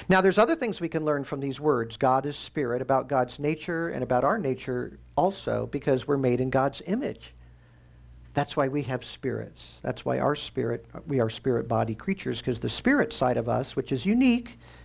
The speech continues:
unique among all the creatures of the earth, that's how we're made in God's image. None of the animals were made in the image of God.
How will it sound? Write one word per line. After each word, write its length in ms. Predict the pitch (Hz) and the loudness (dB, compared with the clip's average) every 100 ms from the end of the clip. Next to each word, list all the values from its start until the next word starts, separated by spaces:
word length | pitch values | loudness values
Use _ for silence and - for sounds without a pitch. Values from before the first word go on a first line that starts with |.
| - - | -14 -2
unique 380 | 131 143 185 165 | 2 4 4 2
among 240 | 147 131 | 0 2
all 140 | 127 | 2
the 80 | 135 | 2
creatures 380 | - 190 - 185 | -2 -6 -6 -4
of 100 | 196 | -2
the 120 | 214 | -2
earth, 380 | - 123 131 - - - - | -2 0 -2 -6 -20 -20 -4
that's 240 | - 156 - | 0 0 0
how 120 | 165 | -4
we're 140 | 143 | -4
made 220 | 135 131 | -2 -2
in 80 | 135 | -2
God's 260 | 131 135 - | -2 -4 -4
image. 260 | 151 117 | -6 -6
None 200 | - 156 | 0 0
of 40 | 214 | 2
the 140 | 277 | 2
animals 480 | 247 254 240 190 180 | 2 2 4 2 2
were 80 | 185 | 0
made 220 | 175 165 | 2 2
in 80 | 170 | 2
the 100 | 156 | 0
image 220 | 151 151 | 0 -2
of 80 | 147 | 0
God. 340 | 135 107 104 | 0 0 -4